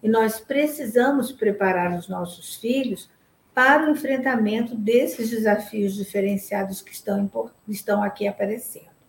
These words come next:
Mas eu falei muito sobre moral. Até agora eu falei várias vezes sobre educação moral.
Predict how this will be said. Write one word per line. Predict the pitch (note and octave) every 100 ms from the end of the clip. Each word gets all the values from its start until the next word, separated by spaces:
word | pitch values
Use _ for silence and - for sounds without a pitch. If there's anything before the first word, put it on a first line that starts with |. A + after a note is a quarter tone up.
| _ _ _ _ _ _ _ _ -
Mas | D4+ C#4 C#4 D4+ D#4 - - -
eu | D4+
falei | D#4 D#4 E4 F4
muito | E4 E4+ E4 D4+ D4
sobre | B3 - A3+ G#3
moral. | G3 F#3+ E3 - - _ _ _
Até | - G3+
agora | G3+ F#3+ G3 A3
eu |
falei | - G#3
várias | F3+ G#3 C#4 A3+ F3
vezes | F3+ F#3+ F#3+
sobre | G3 F#3+
educação | F#3+ F#3+ G3+ G3 G#3
moral. | G3+ G3+ G3 -